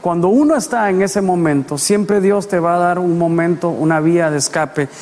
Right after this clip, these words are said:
Y miren lo que dice, "No, no, no os ha sobrevenido ninguna tentación o ninguna tribulación", dicen otros versos, "que no sea común a los hombres. Y fiel es Dios, que no permitirá que noso-, que vosotros seáis tentados,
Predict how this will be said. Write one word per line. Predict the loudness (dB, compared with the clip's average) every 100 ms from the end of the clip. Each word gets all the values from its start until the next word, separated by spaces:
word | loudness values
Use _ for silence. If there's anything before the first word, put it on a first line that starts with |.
| -18 -4
Y | 0
miren | 2 2 0
lo | 0
que | 0
dice, | 2 0 0
"No, | 0 0
no, | -2
no | 0 2 2 2 0
os | 0 0
ha | 0 0
sobrevenido | 0 0 0 0 2 2 4
ninguna | 4 4 4 2 0
tentación | -2 -4 -4 -2 -2 -2 -6 -12 -20 -20 -20 -20 -6
o | -2
ninguna | 0 2 2 0 -2
tribulación", | 0 2 0 0 0 0 2
dicen | 0 0 -2
otros | 0 0
versos, | 0 0 0 -4 -2
"que | -2
no | -2
sea | -2 -4 -2
común | 0 2 2 2
a |
los | 0 -2 0
hombres. | -2 -2 -4 -8 -12 -14 -18 -4 0
Y | 2
fiel | 2 0
es | 0 0
Dios, | 0 0 -2
que | -2
no | -2
permitirá | 0 0 2 2 2 -2 -2
que | -2
noso-, | 0 0 -2 -2
que | -2
vosotros | 0 0 0 0 0 -2
seáis | 0 -2 -2
tentados, | -2 -2 -2 0 0 -4 -6 -10